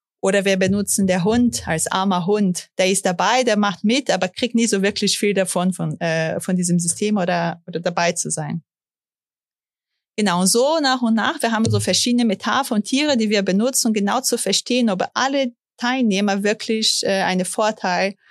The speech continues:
von der Teilnahme in diesem Dienst haben. Genau, wenn wir dann also es fertig ist, also mit der Modellierung, nachdem wir die Motivation Metrics durchgeführt haben, können wir analysieren, okay,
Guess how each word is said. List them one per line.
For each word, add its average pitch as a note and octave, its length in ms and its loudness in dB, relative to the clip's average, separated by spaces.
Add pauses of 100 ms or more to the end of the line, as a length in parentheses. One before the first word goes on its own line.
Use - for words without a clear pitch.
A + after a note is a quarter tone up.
(160)
von G3+ 140 -4
der F#3 140 -2
Teilnahme F3+ 500 -2
in F3 80 0
diesem E3+ 300 0
Dienst E3 560 -4
haben. - 360 -10 (600)
Genau, G3+ 280 0
wenn A#3 220 2
wir B3+ 160 0
dann A#3 160 2
also A3+ 180 0
es G#3 140 0
fertig C4 440 -2
ist, G3+ 120 2
also G3+ 100 0
mit G3+ 120 0
der G3 80 2
Modellierung, G3 520 0
nachdem G3 400 0
wir F#3 80 0
die F#3 120 -2
Motivation F#3 560 -2
Metrics F3+ 440 -4
durchgeführt G3+ 720 -4
haben, G3 280 0
können G3+ 240 -2
wir G3+ 420 0
analysieren, F#3+ 540 0
okay, E3 260 -2